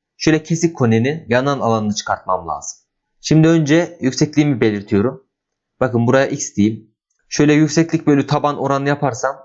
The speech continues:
x bölü üç eşittir x artı on iki bölü on iki. Burada içler dışlar yaparsam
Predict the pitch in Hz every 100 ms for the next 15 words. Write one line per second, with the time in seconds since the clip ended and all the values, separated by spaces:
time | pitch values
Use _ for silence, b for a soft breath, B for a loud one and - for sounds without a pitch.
0 | _ - 143 143 - 113 101 104 123 -
1 | - - - 107 110 87 - 147 - -
2 | _ _ _ _ _ _ _ _ - 147
3 | - - - 110 104 - 151 160 - 131
4 | 120 101 - 143 175 - _ - 110 104
5 | 135 160 _ _ _ - 101 90 - 82
6 | - _ _ _ _ _ _ 135 139 143
7 | 147 139 117 113 107 101 107 95 135 156
8 | 160